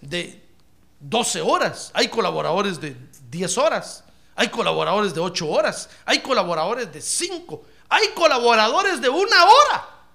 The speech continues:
pero ahí están colaborando. ¿Comprende? Entonces, lo primero que tenemos que hacer es hacernos colaboradores en el evangelio. Segundo, ocho treinta y cinco de Marcos.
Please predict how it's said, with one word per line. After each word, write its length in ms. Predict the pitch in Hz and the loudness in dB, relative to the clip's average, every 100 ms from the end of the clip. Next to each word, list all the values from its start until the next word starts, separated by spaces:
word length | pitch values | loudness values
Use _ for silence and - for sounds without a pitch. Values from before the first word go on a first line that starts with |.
| - - _ _ _ _ - | -20 -20 _ _ _ _ -14
pero 200 | 156 147 | -10 -8
ahí 80 | 160 | -6
están 240 | - 160 | -4 -6
colaborando. 880 | 160 165 135 143 262 392 277 - - - _ _ _ - _ _ - | -6 -8 -6 -2 0 0 -2 -10 -20 -20 _ _ _ -20 _ _ -16
¿Comprende? 640 | 156 147 220 285 320 - - - - - - 285 233 240 - - _ _ _ _ _ _ _ _ - | -6 -2 2 2 0 -6 -20 -20 -20 -20 -20 -20 -20 -20 -20 -20 _ _ _ _ _ _ _ _ -20
Entonces, 540 | 123 202 262 262 - - | -8 -4 -4 -6 -8 -6
lo 180 | 180 | -8
primero 420 | - 160 277 359 - | -6 -6 -6 -8 -12
que 120 | 156 | -12
tenemos 320 | 160 247 269 | -10 -12 -12
que 80 | 226 | -10
hacer 240 | - 330 | -8 -6
es 140 | 269 175 | -8 -6
hacernos 680 | - 247 277 302 247 - - - _ _ | -4 -2 -2 -2 -2 -6 -8 -20 _ _
colaboradores 1040 | - 165 147 135 139 127 120 170 226 247 - | -10 -6 -6 -6 -8 -8 -4 -4 -4 -8 -12
en 120 | 127 | -14
el 80 | 110 | -14
evangelio. 440 | 107 127 285 180 - - _ _ _ _ _ - | -14 -4 -4 -4 -12 -20 _ _ _ _ _ -20
Segundo, 800 | - - 202 349 320 160 113 - - | -8 -2 0 0 -2 -8 -12 -18 -2
ocho 340 | 247 269 247 | -2 -2 -6
treinta 320 | - 175 165 | -6 -8 -8
y 80 | 160 | -10
cinco 340 | - 247 302 185 | -8 -10 -10 -10
de 100 | 156 | -10
Marcos. 540 | 214 220 - - | -10 -12 -16 -20